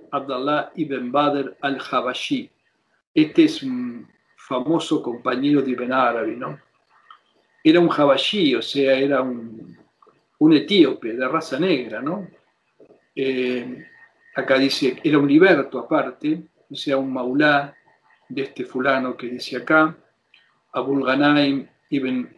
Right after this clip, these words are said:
Abul Futuh al-Harrani, Dios tenga misericordia de él, y el otro compañero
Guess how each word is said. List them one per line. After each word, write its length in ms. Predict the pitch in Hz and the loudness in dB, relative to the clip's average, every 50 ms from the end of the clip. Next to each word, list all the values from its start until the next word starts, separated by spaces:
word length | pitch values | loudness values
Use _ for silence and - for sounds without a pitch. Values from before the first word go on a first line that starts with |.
| - _ - | -14 _ -4
Abul 320 | 127 127 135 139 131 123 | -4 -2 -2 -2 -2 -4
Futuh 460 | - - 139 131 - - 143 135 - - | -4 -6 -8 -8 -4 -2 -2 -2 -2 -4
al-Harrani, 800 | 131 113 - - - 143 135 123 127 135 160 165 151 143 147 - _ _ _ _ _ _ _ _ _ _ _ _ _ _ _ _ | -6 -4 -4 -6 -4 -4 -2 0 0 2 4 4 2 2 0 -6 _ _ _ _ _ _ _ _ _ _ _ _ _ _ _ _
Dios 180 | - 135 123 - | -6 -6 -6 -6
tenga 200 | 127 135 127 127 | -6 -6 -6 -4
misericordia 540 | 123 117 131 135 120 - - 127 127 135 147 | -4 -4 -4 -4 -4 -2 0 0 2 4 4
de 140 | 160 156 156 | 6 6 6
él, 180 | 165 156 - - | 4 2 -2 2
y 120 | 143 147 | 4 6
el 80 | 156 170 | 8 8
otro 260 | 175 175 170 175 170 | 6 6 4 2 4
compañero 880 | 175 165 156 156 165 165 175 180 175 160 147 156 165 180 175 - | 4 2 2 2 2 2 4 4 6 6 6 4 4 2 0 -6